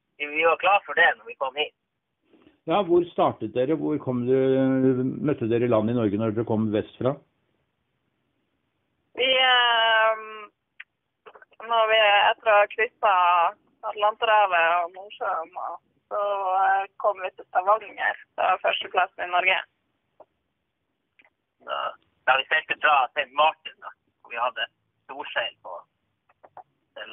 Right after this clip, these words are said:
Speaker 1: eh, på seilmaken, rent ut. Eh,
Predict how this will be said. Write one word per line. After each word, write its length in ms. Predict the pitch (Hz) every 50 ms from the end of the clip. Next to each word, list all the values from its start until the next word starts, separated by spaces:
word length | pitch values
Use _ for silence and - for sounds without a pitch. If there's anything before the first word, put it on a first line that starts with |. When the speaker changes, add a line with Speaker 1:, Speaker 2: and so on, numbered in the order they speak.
| 110 113
Speaker 1:
eh, 440 | 110 107 113 120 - - - - -
på 100 | 131 131 -
seilmaken, 680 | 143 135 139 139 143 139 135 131 - _ - - - _ _ 110
rent 320 | 117 120 120 117 - - -
ut. 240 | - - - - - _ _ _ - - _ _ _ _ _ _ _ _ _ _
Eh, 340 | - 117 117 117 120 120